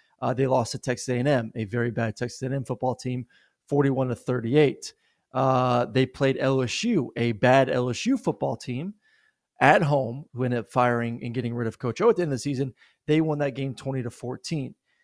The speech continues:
Uh, they beat Arkansas forty-two to thirty-five, who Georgia throttled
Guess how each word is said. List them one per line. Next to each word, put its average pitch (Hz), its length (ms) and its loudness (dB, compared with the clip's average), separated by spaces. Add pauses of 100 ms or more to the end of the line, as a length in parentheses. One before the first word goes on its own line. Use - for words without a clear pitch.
(220)
Uh, 127 260 2
they 131 160 -2
beat 127 240 -4
Arkansas 127 460 -4
forty-two 120 420 -8
to 113 80 -6
thirty-five, 147 640 2
who 127 120 -8
Georgia 117 340 -4
throttled 139 640 0